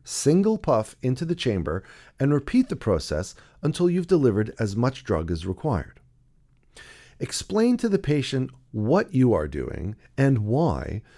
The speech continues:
so that you can help ensure that they are using their equipment properly, which will help them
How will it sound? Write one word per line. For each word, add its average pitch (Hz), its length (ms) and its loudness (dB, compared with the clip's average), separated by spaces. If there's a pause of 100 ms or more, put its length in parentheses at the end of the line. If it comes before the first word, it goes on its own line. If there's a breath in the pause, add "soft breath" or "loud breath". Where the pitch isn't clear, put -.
(200 soft breath)
so 175 160 2
that 156 260 2
you 160 200 2
can 233 140 0
help 135 260 2
ensure 95 400 0
that 95 240 -4
they 180 200 6
are 185 100 6
using 113 480 2
their 165 260 4
equipment 113 440 -4
properly, - 540 0 (200)
which 104 180 -4
will 117 100 4
help 160 240 0
them 90 260 0